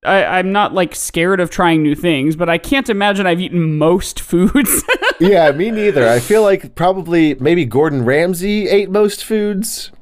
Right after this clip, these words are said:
Speaker 1: Oh,
Speaker 2: You
Speaker 1: do
Speaker 2: know?
Speaker 1: you mean, do you think I have eaten the most foods of anybody?
Speaker 2: No, no, no, no, no, no, no, no. I'm talking about the majority of foods.
Speaker 1: Ah, okay.
Speaker 2: Have you eaten past the fifty percent mark of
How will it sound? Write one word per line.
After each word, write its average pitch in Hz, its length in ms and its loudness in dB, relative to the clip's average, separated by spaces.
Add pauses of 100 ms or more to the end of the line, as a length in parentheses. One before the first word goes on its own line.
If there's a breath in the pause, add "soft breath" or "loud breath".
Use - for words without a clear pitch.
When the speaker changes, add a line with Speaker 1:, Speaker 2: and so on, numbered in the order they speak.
(120)
Speaker 1:
Oh, 285 260 4
Speaker 2:
You 170 180 4
Speaker 1:
do 185 60 6
Speaker 2:
know? 277 80 6
Speaker 1:
you 381 140 4
mean, 302 400 -2
do 208 100 0
you 247 160 0
think 240 300 -4
I 208 180 0
have 202 220 -4
eaten 208 420 -2
the - 160 2
most 196 540 0
foods 285 480 0
of 208 200 2
anybody? 240 520 4
Speaker 2:
No, 127 180 4
no, - 0 -
no, 120 140 2
no, 113 200 0
no, 104 140 -2
no, 101 220 0
no, 110 180 2
no. 104 220 0
I'm 147 220 0
talking 180 320 -2
about 127 380 0 (640 soft breath)
the 117 180 0
majority 127 680 2
of 110 120 0
foods. - 680 -6
Speaker 1:
Ah, 160 320 -2
okay. - 80 2
Speaker 2:
Have 143 240 2
you 160 160 -4
eaten 135 500 -2
past 127 460 -4
the 117 60 -14
fifty 127 280 -4
percent 120 400 -4
mark 101 480 -2
of 98 640 -2